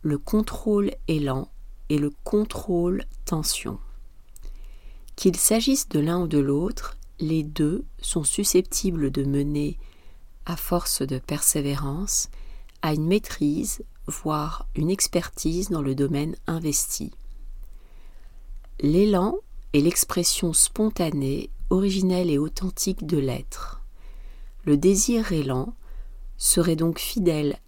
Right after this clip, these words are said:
à l'être profond, à ce qui nous anime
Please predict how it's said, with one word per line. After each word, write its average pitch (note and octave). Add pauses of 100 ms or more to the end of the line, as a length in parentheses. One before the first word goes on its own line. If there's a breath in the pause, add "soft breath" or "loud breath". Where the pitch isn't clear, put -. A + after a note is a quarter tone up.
à B2+
l'être C#3+
profond, - (760 soft breath)
à D#3+
ce -
qui -
nous C#3+
anime E3+